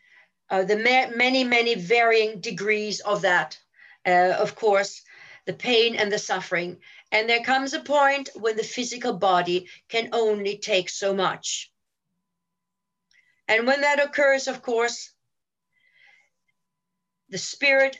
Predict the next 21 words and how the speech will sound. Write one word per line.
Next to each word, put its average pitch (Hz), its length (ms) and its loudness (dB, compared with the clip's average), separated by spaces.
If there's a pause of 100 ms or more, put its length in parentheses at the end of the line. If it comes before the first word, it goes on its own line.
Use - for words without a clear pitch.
(140)
does 262 320 2
release 226 440 -2
itself. 165 600 -2 (220)
Not 254 260 2
always 269 500 2
do 202 280 -8
we 208 140 -4
know 202 220 2
about 262 400 4
it 277 140 -4
when 262 160 2
that 254 160 2
happens, 247 640 -2 (460)
but 208 140 -4
it, 202 160 -4 (100)
in 233 140 -4
all 262 280 2
cases, 226 680 0 (260)
it 233 120 -2
is 233 200 -4
to, 220 300 -6